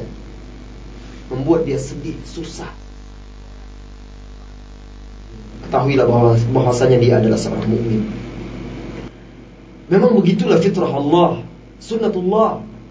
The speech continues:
Iman itu bertambah dan berkurang, wahai saudaraku, wahai saudariku. Terkadang kita dilupakan oleh dunia kita. Terkadang kita kembali seolah-olah kita ini adalah,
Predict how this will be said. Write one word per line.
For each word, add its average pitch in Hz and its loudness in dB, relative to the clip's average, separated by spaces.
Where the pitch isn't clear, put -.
Iman 202 6
itu 190 0
bertambah 196 2
dan 196 2
berkurang, 180 2
wahai 170 2
saudaraku, 175 0
wahai 180 0
saudariku. 170 0
Terkadang 202 4
kita 202 4
dilupakan 202 4
oleh 190 4
dunia 214 4
kita. - -6
Terkadang 214 4
kita 233 0
kembali 226 4
seolah-olah 220 4
kita 220 2
ini 214 0
adalah, 196 4